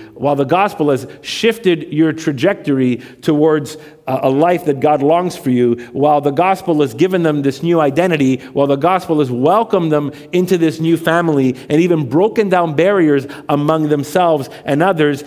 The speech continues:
and while this gospel promises new creation, they're still not done yet in the moment. It's not finished. They are a work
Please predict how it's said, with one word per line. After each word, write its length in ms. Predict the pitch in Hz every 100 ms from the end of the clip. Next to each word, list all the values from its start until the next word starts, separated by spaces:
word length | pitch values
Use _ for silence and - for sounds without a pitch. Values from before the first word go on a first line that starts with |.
| -
and 180 | 156 160
while 160 | 185 202
this 200 | 185 143
gospel 420 | 214 226 220 185
promises 1120 | - - 214 262 302 294 233 202 175 139 -
new 220 | 160 202
creation, 920 | 202 190 185 180 175 113 101 90 87 _ _ _ _ _ _ _ _ _ _ _ _ - - _ _ _ - - _ -
they're 260 | 107 135
still 220 | 135 - 131
not 200 | 120 104
done 200 | 101 92
yet 320 | 82 - - _ _
in 120 | 110
the 60 | 107
moment. 500 | 98 90 78 - - _ _ _ _ _ _ _ _
It's 140 | - 135
not 200 | 127 -
finished. 400 | 110 87 - - _ _ _ _ _ _ _ _ -
They 220 | 113 135
are 160 | 127 117
a 80 |
work 440 | 104 123 127 -